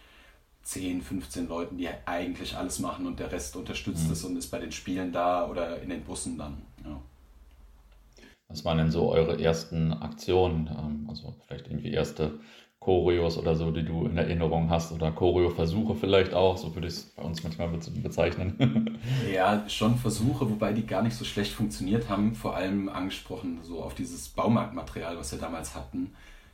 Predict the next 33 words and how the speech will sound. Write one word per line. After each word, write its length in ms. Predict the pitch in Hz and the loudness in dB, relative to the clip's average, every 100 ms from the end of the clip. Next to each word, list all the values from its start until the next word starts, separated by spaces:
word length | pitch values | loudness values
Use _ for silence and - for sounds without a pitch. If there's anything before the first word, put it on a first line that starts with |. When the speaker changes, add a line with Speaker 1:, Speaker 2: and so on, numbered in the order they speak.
| - | -18
Speaker 1:
Also 220 | - 82 | -12 -8
wir 160 | 85 82 | -4 -2
haben 480 | 95 104 107 107 - - - - - - - - - | 2 4 4 2 -10 -20 -20 -20 -20 -20 -20 -20 -16
unsere 260 | - 87 85 | -10 -6 -6
erste 340 | 87 87 - | -4 -6 -8
Zettel-Choreo 1080 | - 101 135 127 - 127 131 127 127 131 135 | -6 -4 -2 -2 0 0 2 2 4 4 2
in 220 | - 135 | -2 -6
Fulda 500 | 127 - 110 135 151 | -6 -4 2 2 2
gemacht 400 | 147 143 143 139 | -2 -2 -2 -4
in 120 | 135 131 | -2 0
der 120 | 131 | 2
Saison. 520 | 131 127 135 139 143 - _ _ _ - - _ - | 0 2 2 2 -2 -14 _ _ _ -20 -20 _ -12
Da 100 | 85 | -8
haben 80 | 82 | -4
wir 40 | |
einfach 160 | 85 85 | -4 -4
den 100 | - | -4
Gästeblock 480 | 87 - - 87 - | -4 -4 -4 -6 -4
blau-weiß 440 | - 87 85 - | -2 0 -2 -2
geteilt 460 | - - 90 214 214 | -6 -6 2 2 2
und 100 | - | -2
haben 100 | 87 | -4
dann 120 | 85 | -4
ein 40 | |
Spruchband 540 | - - 104 - 104 101 | -8 -4 -4 0 0 0
hochgehalten, 680 | 104 - 87 90 92 95 90 - - - - - _ - - | -2 -2 -4 -4 -4 -6 -8 -12 -20 -20 -20 -20 _ -20 -12
äh, 320 | 85 85 85 | -8 -6 -4
"Diese 220 | 104 92 | -2 -2
Farben 540 | - - 82 101 95 92 | -4 -4 -2 0 -2 -2
seht 220 | 92 - | -4 -2
ihr 160 | 92 80 | -2 0
heute 140 | 92 | -2
zum 200 | 95 92 | -2 -6